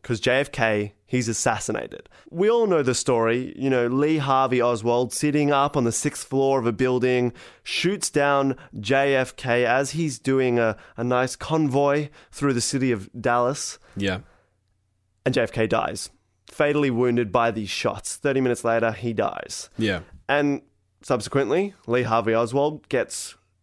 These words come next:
Speaker 1: tried, convicted, and, and then assassinated himself, ironically, by a,
Speaker 2: Mm.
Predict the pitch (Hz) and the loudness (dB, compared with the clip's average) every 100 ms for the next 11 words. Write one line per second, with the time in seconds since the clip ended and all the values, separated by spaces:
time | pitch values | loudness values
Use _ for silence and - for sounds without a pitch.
0 | _ _ _ _ - 175 165 143 143 135 | _ _ _ _ -4 0 0 0 0 -2
1 | 151 143 127 123 127 135 147 - 147 - | 0 0 2 2 2 2 2 0 0 0
2 | 156 135 120 107 - 190 120 107 113 113 | 2 2 0 -2 2 0 0 0 2 2
3 | 117 120 110 107 110 110 98 | 0 -2 -2 0 2 2 0